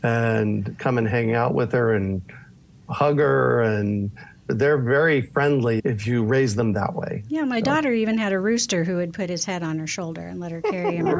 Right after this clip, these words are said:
Speaker 1: Really?
Speaker 2: like, like a baby. Only her, though, nobody else.
Speaker 1: <laughs>
Speaker 2: Uh, and my kids got an income because they would help to take care of other people's property when they go away, and they would sell eggs, and that's another function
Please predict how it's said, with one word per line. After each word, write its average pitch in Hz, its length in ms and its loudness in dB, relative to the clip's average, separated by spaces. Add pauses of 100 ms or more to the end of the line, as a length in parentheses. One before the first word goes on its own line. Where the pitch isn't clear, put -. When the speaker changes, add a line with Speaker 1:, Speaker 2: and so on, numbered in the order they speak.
Speaker 1:
Really? 120 400 2
Speaker 2:
like, - 80 -4
like 185 220 -4
a 240 40 2
baby. 190 600 0 (100)
Only 254 280 6
her, 247 200 6
though, 196 220 6
nobody 226 380 4
else. 180 320 -4
Speaker 1:
<laughs> - 60 -20 (480)
Speaker 2:
Uh, 143 240 -2 (100)
and 247 300 0
my 233 200 2
kids 320 380 -2
got 208 300 0
an 208 120 2
income 175 520 -2 (320)
because 190 340 -8
they 202 220 0
would 214 240 -2 (260)
help 214 480 -4
to 208 140 -4
take 202 200 -2
care 208 280 -2
of 220 60 -2
other 196 160 -2
people's 190 340 -8
property 196 400 -8
when 202 100 -8
they 185 140 -8
go 175 100 -10
away, 170 460 -10 (200)
and 180 420 -8
they 196 120 -8
would 202 160 -10
sell 233 380 -10 (580)
eggs, 233 380 -4
and 185 280 -4 (420)
that's 220 200 0
another 214 300 0
function 202 540 -2